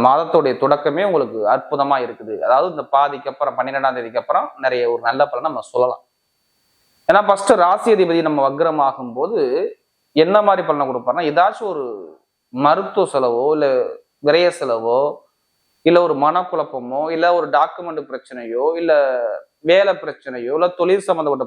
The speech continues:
பிரச்சனையோ, ஒரு இடத்த மாத்தலாம், ஒரு மன உளைச்சலுக்கு ஆளாகிறது, ஒரு குழப்பமா ஒரு, ஒரு முடிவெடுக்க முடியாத நிலைமைக்கு கொஞ்சம் ஒரு குழப்பத்துக்கு உள்ளாகக்கூடிய நேரங்கள்,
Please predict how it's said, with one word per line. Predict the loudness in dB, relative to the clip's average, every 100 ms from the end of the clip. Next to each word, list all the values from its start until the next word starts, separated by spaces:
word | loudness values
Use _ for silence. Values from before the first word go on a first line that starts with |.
| -8
பிரச்சனையோ, | -10 -8 -8 -4 0 0 -2 _ _ _ _ _ _ _ _ _ _ _ 2
ஒரு | 4 4
இடத்த | 2 0 0
மாத்தலாம், | -2 -2 -4 -4 -6 -10 -16 _ -4
ஒரு | -2 0 0
மன | 2 0
உளைச்சலுக்கு | -2 -4 -4 0 0
ஆளாகிறது, | 2 0 -2 -10 -18 _ _ _ _ -6
ஒரு | -4 -4 -6 0
குழப்பமா | 2 2 2 2 0 0
ஒரு, | -2 -6
ஒரு | -6 -2
முடிவெடுக்க | 0 2 0 -2 -4
முடியாத | 0 0 0
நிலைமைக்கு | -4 -4 -4 -4 -4
கொஞ்சம் | -4 -6 -2 -2
ஒரு | 2
குழப்பத்துக்கு | 2 4 2 -2 -2 0
உள்ளாகக்கூடிய | 4 4 2 -2 -8 -6 -2
நேரங்கள், | -2 0 -2